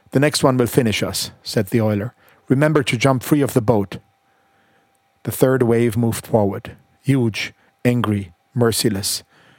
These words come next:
It seemed to drink the tiny boat and, at the same time, threw the men into the sea. The January water was icy. The correspondent thought immediately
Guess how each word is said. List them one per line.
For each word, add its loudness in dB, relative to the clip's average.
It 0
seemed 2
to -6
drink 0
the 2
tiny 0
boat 0
and, 0
at -2
the -6
same 0
time, 0
threw 2
the 2
men 2
into 0
the 0
sea. -4
The 0
January 2
water 2
was 0
icy. -8
The -8
correspondent 0
thought 0
immediately 0